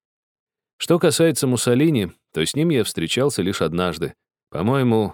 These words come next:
в тысяча девятьсот двадцать четвёртом году, когда он уже стал главой правительства. Он заехал в Модену по дороге из Милана в Рим на своей новой трёхместной Альфа Ромео Спайдер. В Модене Муссолини принимал сенатор Марко Артуро Винчини,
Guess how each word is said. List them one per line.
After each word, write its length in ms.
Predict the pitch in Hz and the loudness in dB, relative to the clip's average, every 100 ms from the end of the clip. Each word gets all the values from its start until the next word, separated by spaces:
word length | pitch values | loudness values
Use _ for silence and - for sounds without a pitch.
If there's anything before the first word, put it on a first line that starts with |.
| _ | _
в 60 | - | -4
тысяча 380 | 151 110 90 | -2 -2 -4
девятьсот 320 | 95 98 117 95 | -6 -2 -2 0
двадцать 300 | 98 - 85 | -2 -2 -6
четвёртом 540 | 92 104 110 - 92 | -6 -2 -2 -2 0
году, 380 | 92 90 98 78 _ _ - | 0 2 0 -2 _ _ -20
когда 340 | - 82 98 113 | -2 0 2 2
он 140 | 104 | 0
уже 200 | 92 98 | 0 0
стал 300 | - 107 104 | 0 0 0
главой 400 | 82 87 85 101 | 0 0 2 0
правительства. 760 | 87 82 87 92 - - - - _ _ _ _ _ _ | 0 -2 -2 -4 -6 -8 -12 -20 _ _ _ _ _ _
Он 180 | - 147 | 0 2
заехал 460 | 147 156 160 156 143 | 2 2 2 2 2
в 80 | |
Модену 420 | 120 143 131 123 113 | 4 2 2 0 2
по 100 | 110 | 2
дороге 400 | 107 113 107 110 | 4 2 2 0
из 140 | 87 | 2
Милана 460 | 101 101 104 92 82 | 0 2 2 2 0
в 60 | |
Рим 280 | 90 135 127 - | 0 0 -2 0
на 160 | 107 | 0
своей 320 | 117 113 135 | 2 2 2
новой 340 | 127 156 170 147 | 2 2 2 2
трёхместной 720 | 113 104 107 131 - 117 107 - | 2 0 2 0 0 -2 -2 0
Альфа 320 | 131 143 120 | -2 0 0
Ромео 400 | 107 92 92 90 | 2 2 2 2
Спайдер. 640 | - - 80 67 - - _ _ _ _ _ _ - | 0 -2 -2 -2 -12 -20 _ _ _ _ _ _ -2
В 140 | 87 | 2
Модене 480 | 120 175 180 180 175 | 4 4 4 4 4
Муссолини 500 | 165 - 139 151 151 | 4 2 2 2 2
принимал 440 | 143 139 131 135 | 2 2 2 2
сенатор 540 | 127 131 120 117 123 113 | 0 2 2 2 0 0
Марко 440 | 107 110 110 - | 2 2 2 0
Артуро 460 | 113 104 98 107 101 | 2 0 0 2 2
Винчини, 640 | 95 107 98 123 107 - | 2 0 2 2 0 -2